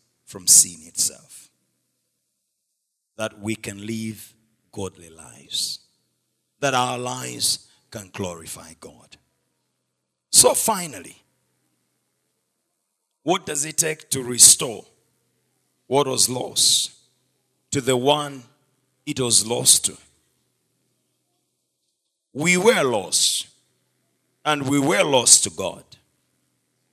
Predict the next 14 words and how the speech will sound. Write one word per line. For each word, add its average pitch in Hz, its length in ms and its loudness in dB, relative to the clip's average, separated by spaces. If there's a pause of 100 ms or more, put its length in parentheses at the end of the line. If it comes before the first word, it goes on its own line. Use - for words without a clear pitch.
(120)
But 160 140 -4
what 170 300 -8
does - 280 -2
it 180 120 -12
take? - 280 -4 (3000)
What 254 320 4
was 165 260 -2
required 156 1000 -6 (1080)
to 151 160 2
redeem 190 760 0
that 175 320 0
which 160 260 -2
was 127 320 -2
lost - 560 -8